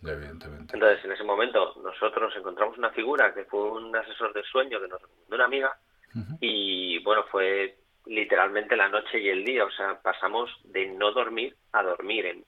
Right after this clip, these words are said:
Speaker 2: en muy poco tiempo. Pero claro, eso al final tenía un coste que no todo el mundo se lo puede permitir y que muchas veces, pues, pagar seiscientos euros, quinientos o trescientos o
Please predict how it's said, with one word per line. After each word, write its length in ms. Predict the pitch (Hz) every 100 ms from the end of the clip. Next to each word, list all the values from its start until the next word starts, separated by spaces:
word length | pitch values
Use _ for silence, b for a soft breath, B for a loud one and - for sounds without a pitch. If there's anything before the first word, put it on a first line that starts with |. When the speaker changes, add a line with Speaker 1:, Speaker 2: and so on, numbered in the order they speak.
| -
Speaker 2:
en 120 | 90
muy 200 | 87 98
poco 280 | 98 101 101
tiempo. 380 | 113 117 - - _ - B B
Pero 180 | 110 101
claro, 300 | 120 117 98
eso 120 | 104
al 100 | 113
final 280 | - 117 113
tenía 240 | 98 101 107
un 140 | 110
coste 460 | 120 - 127 127 - _ _ _ _ _ _ -
que 140 | 95
no 280 | 92 104 104
todo 220 | 113 107
el 60 | 104
mundo 300 | 113 110 101
se 100 | 98
lo 100 | 98
puede 180 | 107
permitir 420 | 113 110 110 127 123
y 80 |
que 80 | 101
muchas 340 | 90 95 98 95
veces, 380 | 104 113 113 - -
pues, 260 | - 90 -
pagar 680 | 90 85 98 98 98 98 101 - _ _ _ _ _ _ - -
seiscientos 640 | 101 - 104 98 98 -
euros, 640 | 107 104 98 95 95 95 -
quinientos 640 | 87 101 98 90 92 92 -
o 500 | 90 90 87 87 87 _ -
trescientos 600 | - - 107 107 90 90
o 320 | 90 87 85